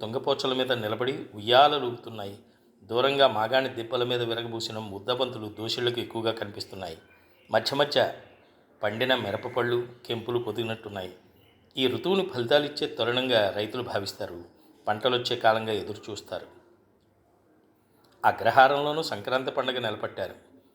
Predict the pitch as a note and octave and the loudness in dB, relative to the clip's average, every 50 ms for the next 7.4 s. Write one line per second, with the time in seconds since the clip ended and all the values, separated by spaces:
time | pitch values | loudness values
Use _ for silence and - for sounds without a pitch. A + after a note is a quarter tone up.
0 | _ _ - A2 A2+ B2 B2+ B2 C#3+ C#3 A#2 A2+ A#2+ A#2+ A#2+ A#2 A#2 B2 A#2+ A#2 | _ _ 4 6 6 6 6 4 2 4 6 6 4 4 2 0 -4 -8 -8 -8
1 | A#2 A2+ G#2 - - A#2 A2+ C#3 C#3 G#2 G#2+ A2+ A2+ A#2+ B2+ A#2 - - - G2+ | -8 -8 -10 -4 0 2 4 4 4 4 4 2 2 2 0 -2 -4 -6 -10 -10
2 | F2 F2+ - - - - - - - - - _ _ _ - - A#2 B2+ C3+ C#3+ | -12 -18 -18 -20 -20 -20 -20 -20 -20 -20 -20 _ _ _ -6 -4 -2 0 2 2
3 | C#3 B2 A#2 A2 G#2+ - - A2 A#2+ A#2+ - - D3 C#3+ C3 A#2+ A#2 A#2 A#2+ A#2+ | 0 0 -2 -4 -6 -8 -6 -4 -2 -2 -2 0 -2 0 0 0 2 4 4 4
4 | A#2 A#2 A2+ A2+ C3 - E3+ - A2+ G#2+ - A#2 G#2+ G2+ G#2 - - - - - | 4 4 2 0 0 0 0 0 -2 0 4 4 2 2 0 -8 -14 -18 -20 -20
5 | - - - - - - _ - G2 G#2 A2 A#2 B2 B2 A#2+ A#2+ - - C3 B2 | -20 -20 -20 -20 -20 -20 _ -8 -4 -2 2 4 4 4 2 0 -2 -4 -2 -2
6 | G#2+ - A#2+ - - A#2+ A#2 A#2 A2+ A2+ A#2 A2 G2 G2 F#2+ - A#2+ B2 A2+ G#2+ | -2 -4 -6 -6 -2 0 2 2 2 0 -2 -4 -4 -4 -4 -6 -4 -2 -2 -2
7 | G2+ - G2+ G2 G2 G2 F#2+ F#2 | -2 -4 -6 -4 -2 -2 -2 -2